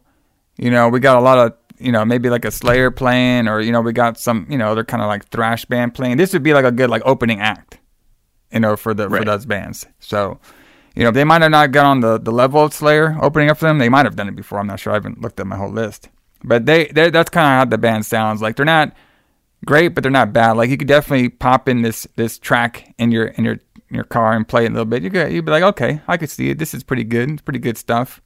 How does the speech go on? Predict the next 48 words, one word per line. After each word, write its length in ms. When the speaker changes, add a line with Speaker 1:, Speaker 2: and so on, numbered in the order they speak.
Speaker 1:
You 100
know 60
what 80
I 40
mean? 200
I 60
don't 120
think 80
they 100
did 160
too 120
many 200
albums, 480
but 320
when 140
I 40
was 120
listening 360
to 140
it 120
yesterday, 380
I 40
was 160
like, 120
"Okay, 220
this 200
is 60
pretty 260
good." 340
You 80
know, 320
they 120
have 200
the, 80
you 80
know, 100
the 140
riffs, 460
the 160
fast 300
guitar 300
riffs. 300
They 120
had 180
the, 220
uh, 240
the 100
singing 460